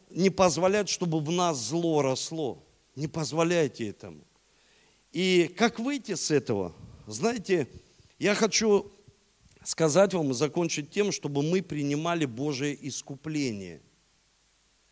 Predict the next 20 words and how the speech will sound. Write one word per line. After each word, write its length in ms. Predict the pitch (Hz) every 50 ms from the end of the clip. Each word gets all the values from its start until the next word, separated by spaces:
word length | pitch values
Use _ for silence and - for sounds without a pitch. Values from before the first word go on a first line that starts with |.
| _ _ _ _ _ _ _ _ _ _ _ _ _ _ _ _ _ _ _ _ _ _ _ _ _ _ _ _ _ _ _ _ _ _ _ _ -
Что 200 | - - 247 269
такое 340 | 262 240 185 220 233 226 -
искупление 800 | - 202 180 - - - 185 - 196 202 196 196 190 185 175
Божье? 520 | 160 147 147 131 113 104 92 95 87 82 - _ _ _ _ _ _ _ _ _ _ _ _ _ _ _ -
Искупление 600 | 131 139 - - 190 175 214 233 233 226 220 208
Божье, 480 | 185 160 185 262 277 262 190 185 160 131
когда 400 | - - 135 123 131 160 170 165
человек 640 | 165 - 165 156 156 160 165 202 220 196 - - -
принимает 640 | 147 143 151 151 156 165 175 190 196 196 196 180 - - -
идею 540 | 170 151 120 113 127 175 190 190 180 180
Бога 680 | 170 147 139 160 180 180 170 147 117 113 104 98 - - _ _ _ _ _ _ -
для 120 | 113 143 135
своей 280 | - - 147 151 151
жизни. 500 | 143 127 143 160 143 117 92 95 98 - _ _ _ _ _ _ _ _ _
Мы 120 | - 196 208
же 160 | - 220 240
все 300 | 190 - - - 233 269
были 240 | 233 226 240 220 214
сотворены, 720 | 202 - 220 202 - 185 202 202 202 202 202 196 175 131
потом 420 | 110 - 156 151 190 196 190 175